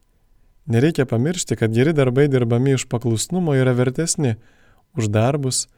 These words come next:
dirbamus laisva valia gyvenant pasaulį. Prisipažinkime, kad šiais laikais yra maža sielų,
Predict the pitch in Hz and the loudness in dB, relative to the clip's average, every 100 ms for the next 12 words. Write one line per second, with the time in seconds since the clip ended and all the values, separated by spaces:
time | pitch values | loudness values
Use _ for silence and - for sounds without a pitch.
0 | _ _ _ _ 123 151 139 131 127 - | _ _ _ _ 2 4 4 0 0 -2
1 | 117 113 131 135 123 127 120 117 117 117 | -2 0 0 0 2 2 0 0 0 0
2 | 113 113 - - 98 90 92 98 _ _ | -2 -2 -4 -2 -2 -2 -6 -10 _ _
3 | _ _ _ _ _ _ _ _ _ _ | _ _ _ _ _ _ _ _ _ _
4 | _ _ _ _ _ 120 113 120 113 110 | _ _ _ _ _ -2 0 -2 -2 0
5 | 156 151 117 110 110 - 175 - 120 - | -2 -2 0 0 -2 -2 -2 -2 -2 0
6 | 131 - 131 123 123 151 139 120 - 104 | 0 0 -2 -2 0 0 0 -2 -2 -2
7 | 98 101 | -2 -4